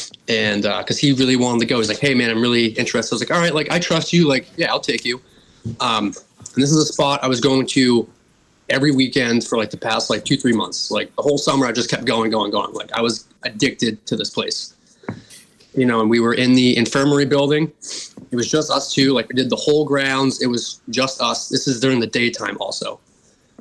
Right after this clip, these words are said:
Um, we were in the infirmary, second floor. We were getting all of our gear stuff. He was getting his GoPro. I was getting,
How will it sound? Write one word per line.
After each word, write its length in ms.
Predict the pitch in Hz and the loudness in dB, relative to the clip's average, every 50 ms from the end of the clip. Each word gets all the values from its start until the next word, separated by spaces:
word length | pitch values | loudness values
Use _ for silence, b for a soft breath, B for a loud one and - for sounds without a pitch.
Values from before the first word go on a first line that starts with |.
| - _ | -12 _
Um, 260 | 120 113 110 104 101 | -4 -2 -2 -2 0
we 80 | 104 107 | 0 0
were 80 | 107 123 | 2 2
in 80 | 123 | 2
the 60 | 120 | 2
infirmary, 640 | 117 110 - - 143 143 143 147 147 139 139 139 131 - | 2 2 0 0 2 2 4 4 4 4 2 2 0 -2
second 420 | - - - 147 - - 139 131 | -4 -2 -2 -2 0 -2 -2 -2
floor. 500 | - 147 143 139 135 135 131 131 131 - _ _ | 0 2 2 4 4 4 2 0 -2 -6 _ _
We 60 | - 120 | -6 -2
were 60 | 120 | -2
getting 200 | 123 135 127 123 | 0 0 0 0
all 80 | 127 | 0
of 80 | 127 120 | 0 0
our 100 | 117 113 | -2 -4
gear 220 | 110 110 127 135 | -2 -2 -2 -2
stuff. 200 | 127 - 127 117 | -2 -2 -4 -6
He 40 | - | -4
was 80 | 131 127 | -4 -2
getting 140 | 143 123 113 | -2 -4 -4
his 100 | 110 - | -4 -4
GoPro. 480 | - 131 127 131 - - 139 123 123 120 | -2 0 0 0 0 0 0 0 2 0
I 40 | |
was 100 | 113 113 | 0 -2
getting, 340 | 117 131 120 123 123 117 110 | -2 -2 -2 0 -2 -2 -4